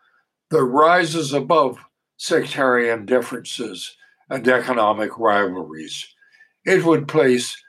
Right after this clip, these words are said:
universal opportunity and individual freedom in the hands of all who inhabit our rich and beautiful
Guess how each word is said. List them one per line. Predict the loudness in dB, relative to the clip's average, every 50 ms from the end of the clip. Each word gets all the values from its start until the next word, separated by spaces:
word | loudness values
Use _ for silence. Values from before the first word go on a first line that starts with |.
| _ _ _
universal | 0 2 2 4 4 4 4 4 2 2 2 0 0 0 0 2 2
opportunity | 4 2 2 0 -2 -6 -6 -4 -2 -2 -2 -2 -4 -8 -10 -8 -8 -10 -10 -12 _ _ _ _ _ _ _
and | -6 -6 -2 0
individual | 0 0 2 2 0 0 0 2 2 0 2 2 0 2 2 0 -2
freedom | -4 -6 -4 -4 -2 -2 -4 -6 -8 -10 -14 -20 _ _ _ _ _ _ _ _ _ _ _ -4
in | -4 0 0
the | 2 0 2
hands | 2 2 2 2 2 2 0 -2 -2 -2
of | 0 2
all | 2 4 4 6 6 4 4 4
who | 2 2 2 2
inhabit | 2 0 -2 -2 0 2 2 2 2 0 -2 -2 0
our | 0 2 2 0 2
rich | 0 0 0 0 -4 -6 -6
and | -6 -6 -8 -6 -2
beautiful | 0 2 2 2 0 -2 -4 -6 -4 -4 -4 -4 -6 -8